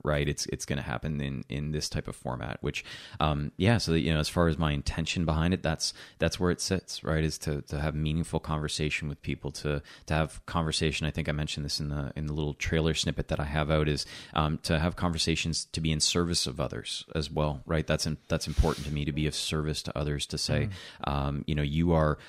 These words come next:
Speaker 1: uh, y-, you, you in your own life may not have access to this. You know, you may be that person that doesn't necessarily have the relationships in their life that you can find that depth, but allow me to, to try to be that for you, to be that conduit,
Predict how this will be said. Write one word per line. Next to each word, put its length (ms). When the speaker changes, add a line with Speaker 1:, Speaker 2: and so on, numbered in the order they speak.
Speaker 1:
uh, 260
y-, 40
you, 480
you 220
in 100
your 160
own 180
life 240
may 160
not 260
have 260
access 460
to 240
this. 360
You 60
know, 80
you 180
may 140
be 140
that 180
person 360
that 160
doesn't 260
necessarily 500
have 240
the 80
relationships 720
in 80
their 120
life 300
that 100
you 100
can 140
find 340
that 160
depth, 300
but 100
allow 280
me 180
to, 180
to 100
try 240
to 160
be 200
that 400
for 300
you, 180
to 140
be 100
that 200
conduit, 520